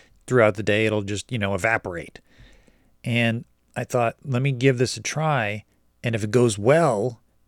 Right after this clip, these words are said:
then I could actually make them and sell them." Yeah, so that's, that's my idea, is I'm doing this for myself, but I thought maybe this is a thing that people would like, and it would be unique to me because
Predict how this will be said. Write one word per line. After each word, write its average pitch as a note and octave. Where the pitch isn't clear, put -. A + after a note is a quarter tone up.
then A#2+
I B2
could A#2+
actually A#2
make A2
them A#2+
and C#3+
sell -
them." -
Yeah, C3
so C3
that's, E3
that's E3
my D3+
idea, A2+
is G2+
I'm A#2+
doing C3
this D#3
for -
myself, A#2
but -
I A2+
thought A#2
maybe B2
this B2+
is A2+
a G2+
thing A2
that G2+
people B2
would C3
like, F#2+
and A#2
it B2
would A#2
be A2
unique B2
to B2
me C3+
because A2+